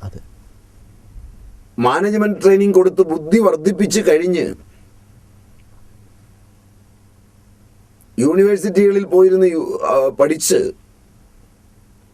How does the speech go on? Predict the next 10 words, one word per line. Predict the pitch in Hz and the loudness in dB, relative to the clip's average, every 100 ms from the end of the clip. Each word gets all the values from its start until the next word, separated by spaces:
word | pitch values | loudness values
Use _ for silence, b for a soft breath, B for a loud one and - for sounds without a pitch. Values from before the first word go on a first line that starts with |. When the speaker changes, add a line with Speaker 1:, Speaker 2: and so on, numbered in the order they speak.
| 110 | -2
Speaker 2:
മതമോ | 120 151 165 180 - _ _ _ _ _ - | 0 0 -2 -6 -10 _ _ _ _ _ -8
ശാസ്ത്രമോ | - 123 143 - 165 170 160 _ - - - b b b | -2 -2 -2 -2 -2 -2 -8 _ -20 -20 -20 b b b
ഇസങ്ങളോ | 135 139 185 190 190 190 180 | -4 0 2 4 4 2 0
യൂണിവേഴ്സിറ്റിയിൽ | 165 185 196 190 185 185 180 180 175 | 0 2 4 4 2 -4 0 0 0
നിന്ന് | 175 | 0
പഠിക്കുന്നത് | 147 151 170 165 143 117 | 0 -2 -2 0 2 2
ബൗദ്ധികമായ | 110 135 139 151 156 117 - - - _ _ _ _ _ _ _ _ _ _ _ _ _ - | 2 0 -2 -4 -4 -4 -6 -10 -16 _ _ _ _ _ _ _ _ _ _ _ _ _ -14
Speaker 1:
അത് | 123 | -6
പരിപ്പുടയിൽ | 117 101 92 117 117 | -4 -4 -2 -2 0
ഒതുങ്ങില്ല. | 104 92 101 90 80 | -2 -2 -2 -4 -6